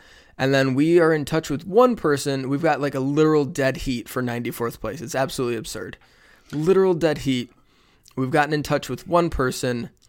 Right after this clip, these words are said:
We need to get in touch with Sparty on, exclamation point, exclamation point, uh,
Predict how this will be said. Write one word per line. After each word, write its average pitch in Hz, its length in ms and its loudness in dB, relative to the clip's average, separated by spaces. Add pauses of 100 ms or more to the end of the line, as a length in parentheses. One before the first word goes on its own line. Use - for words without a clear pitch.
(240)
We 143 120 2
need 151 280 0
to 143 100 -2
get 135 160 0
in 131 100 -6
touch 127 320 -2
with 120 140 -6
Sparty 151 600 2
on, 135 260 2
exclamation 135 680 -4
point, 156 320 -4
exclamation 131 720 -4
point, 120 360 -6 (760)
uh, 117 280 2